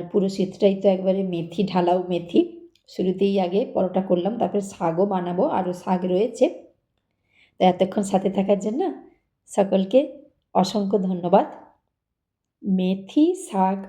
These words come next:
আর বাটারের এই যে একসঙ্গে সুগন্ধটা চারিদিকে মম করছে।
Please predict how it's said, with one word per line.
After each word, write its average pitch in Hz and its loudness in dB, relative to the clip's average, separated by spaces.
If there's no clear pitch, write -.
আর 165 0
বাটারের 185 2
এই 190 6
যে 196 2
একসঙ্গে 208 -2
সুগন্ধটা 180 -2
চারিদিকে 156 -2
মম 151 -6
করছে। 240 -4